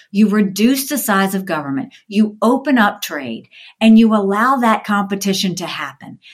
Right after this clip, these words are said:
That's when costs go down. That's the first thing I'll tell you is we totally disagree on his spending with government. The second thing is our ways of handling foreign policy is very different.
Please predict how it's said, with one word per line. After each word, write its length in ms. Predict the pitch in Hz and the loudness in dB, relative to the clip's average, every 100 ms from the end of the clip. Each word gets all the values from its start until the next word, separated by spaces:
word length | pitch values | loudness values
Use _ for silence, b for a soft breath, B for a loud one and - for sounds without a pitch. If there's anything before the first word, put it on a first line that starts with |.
| B | B
That's 360 | 170 214 262 240 | -2 0 0 2
when 220 | 226 214 | 4 4
costs 360 | 196 185 185 | 2 -4 -4
go 180 | - 165 | -6 -6
down. 460 | 165 151 127 117 131 b b b b b b | -6 -8 -10 -14 -20 b b b b b b
That's 300 | 165 220 247 | 0 0 0
the 100 | 269 | -2
first 300 | 247 233 214 | -2 0 0
thing 160 | 208 180 | -2 -4
I'll 140 | 170 | -6
tell 140 | 170 180 | -4 -2
you 120 | 180 | -2
is 100 | 170 | 0
we 140 | 196 | -2
totally 480 | 196 202 240 262 247 | -2 0 0 2 0
disagree 720 | 202 196 196 190 180 170 175 _ _ _ _ _ _ - | 0 0 -2 -4 -2 -4 -6 _ _ _ _ _ _ -2
on 160 | 214 202 | 0 2
his 280 | 202 220 | 2 2
spending 440 | - - 190 180 170 | -2 -2 -2 -2 -6
with 180 | 156 - | -8 -8
government. 500 | 151 127 123 - - B B B B - | -6 -6 -10 -14 -20 B B B B -2
The 100 | 220 | -2
second 440 | 214 285 320 - | 2 -2 -2 -4
thing 160 | 208 190 | -2 0
is 280 | 180 180 - b b b - | -2 -6 -12 b b b -2
our 400 | 208 240 226 - _ _ | 2 2 0 -4 _ _
ways 520 | 196 196 220 262 269 | -6 2 4 4 2
of 120 | 226 190 | 0 0
handling 560 | 196 220 208 196 190 | 2 2 2 2 -2
foreign 340 | 185 196 190 190 | -2 -2 0 -2
policy 500 | 180 180 175 190 185 | -2 -4 -4 -4 -4
is 140 | 175 | -4
very 300 | 170 160 165 | -6 -4 -6
different. 420 | 160 151 - - | -6 -10 -12 -16